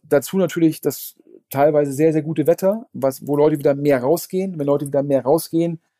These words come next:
sozusagen, lassen sich dann weniger nach Hause kommen von diesen Diensten.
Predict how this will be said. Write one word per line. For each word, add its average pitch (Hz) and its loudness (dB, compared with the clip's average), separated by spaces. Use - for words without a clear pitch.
sozusagen, 143 0
lassen 135 -4
sich 135 -8
dann 135 -4
weniger 151 0
nach 135 -4
Hause 170 0
kommen 185 -4
von 175 -6
diesen 175 -4
Diensten. 202 -4